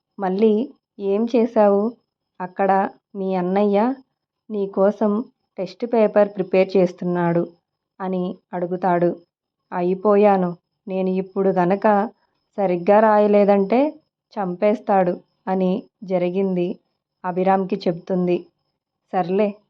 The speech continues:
భయపడకు, మీ అన్నయ్య ప్రిపేర్ చేసిన పేపర్ నాకు తెలుసు,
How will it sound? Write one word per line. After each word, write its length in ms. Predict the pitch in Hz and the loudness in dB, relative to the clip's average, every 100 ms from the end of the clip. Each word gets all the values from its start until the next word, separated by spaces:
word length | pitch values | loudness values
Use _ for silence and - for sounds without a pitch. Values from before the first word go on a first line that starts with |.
| - | -12
భయపడకు, 640 | 180 175 170 202 196 196 185 - _ _ _ - | -4 -2 0 0 0 -2 -8 -8 _ _ _ -8
మీ 80 | 202 | -4
అన్నయ్య 360 | 190 180 208 233 | -2 2 4 4
ప్రిపేర్ 400 | 233 208 208 196 | 2 0 0 0
చేసిన 360 | 202 190 - 196 220 240 _ _ _ - | 0 0 0 -2 -2 -4 _ _ _ -10
పేపర్ 460 | 190 185 185 185 185 - _ 202 | -6 -4 0 0 0 -6 _ -8
నాకు 280 | 180 175 | -6 -6
తెలుసు, 400 | 185 208 165 - | -6 -6 -6 -6